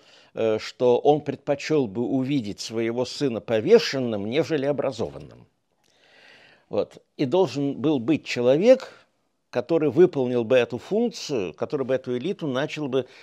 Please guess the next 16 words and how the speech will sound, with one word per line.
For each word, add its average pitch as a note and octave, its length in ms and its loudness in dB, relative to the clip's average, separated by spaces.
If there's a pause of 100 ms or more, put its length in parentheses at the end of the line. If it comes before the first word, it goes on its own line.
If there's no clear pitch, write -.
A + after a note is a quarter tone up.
(140)
внушать C3 480 -6
ей B2+ 80 -4
вот G#2+ 160 -10
эти G#2 160 -14
ц-, G#2+ 220 -10
ценности, C#3 540 -8
э, A2+ 220 -4 (320)
н-, G#2 300 -12
натурфилософского, A2+ 920 -8
там, F2+ 240 -12
научного, B2 480 -6
как - 120 -18
мы A2 40 -16
щас G#2+ 160 -14
говорим, G2+ 220 -10
познания. F#2 640 -10